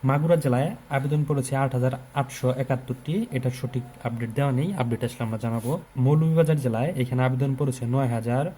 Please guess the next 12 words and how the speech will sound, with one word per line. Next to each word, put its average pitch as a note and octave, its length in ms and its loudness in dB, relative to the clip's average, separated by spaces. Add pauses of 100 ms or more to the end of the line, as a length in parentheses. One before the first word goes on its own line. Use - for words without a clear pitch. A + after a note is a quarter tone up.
চারশো B2+ 600 -2
সাতষট্টিটি, B2+ 720 -4 (420)
এটার B2+ 260 2
বিপরীতে C#3+ 420 0
শূন্যপদ, C#3+ 500 0
আহ, B2 320 -6 (360)
সাতষট্টি C3 560 -2
দেখাচ্ছে, B2+ 460 -2
এটা E3+ 300 -4
প্লাস A#2 220 -2
মাইনাস A#2 320 -6
হবে, C3 160 -2